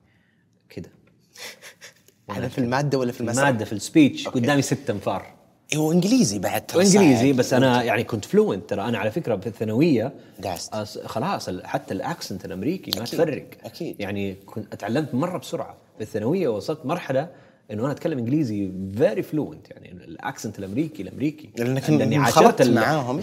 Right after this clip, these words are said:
Speaker 1: عاش-، عاشرت مراهقين
Speaker 2: مم.
Speaker 1: أمريكا، فهمت علي؟ فال-، ال-، السلانج كان عندي بيرفكت. المهم رجعت، أنا كنت أرجف من ال-، من قدام، يعني أتكلم قدام الناس، مستحيل. يعني الراديو كان يعطيني أمان، ما في أحد.
Speaker 2: صح.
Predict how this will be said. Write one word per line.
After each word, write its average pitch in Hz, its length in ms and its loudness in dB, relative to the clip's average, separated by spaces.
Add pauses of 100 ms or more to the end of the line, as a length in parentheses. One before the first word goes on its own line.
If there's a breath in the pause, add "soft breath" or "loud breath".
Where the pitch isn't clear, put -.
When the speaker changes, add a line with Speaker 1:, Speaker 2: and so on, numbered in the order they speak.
Speaker 1:
عاش-، - 280 -2 (100)
عاشرت 170 320 -2
مراهقين 107 800 0 (360 loud breath)
Speaker 2:
مم. 87 140 -14
Speaker 1:
أمريكا، 98 380 -6
فهمت 98 240 -14
علي؟ 104 280 -8 (100)
فال-، - 20 -8
ال-، 92 640 -10
السلانج 117 840 -8
كان 98 240 -10
عندي 101 420 -4
بيرفكت. - 340 -6 (360 soft breath)
المهم 131 200 0
رجعت، 120 360 0 (840)
أنا - 80 -12
كنت - 200 -8
أرجف 110 340 0
من 107 80 -8
ال-، 101 280 -8
من 107 140 -4
قدام، 107 260 2
يعني 110 240 -2
أتكلم 110 260 -2
قدام 104 220 -2
الناس، 101 240 -8
مستحيل. - 520 0 (220 loud breath)
يعني 110 180 -4
الراديو 127 280 2
كان 113 140 -2
يعطيني 104 340 -2
أمان، 110 280 -2
ما 110 80 -6
في 110 140 -6
أحد. - 200 -12
Speaker 2:
صح. - 240 -16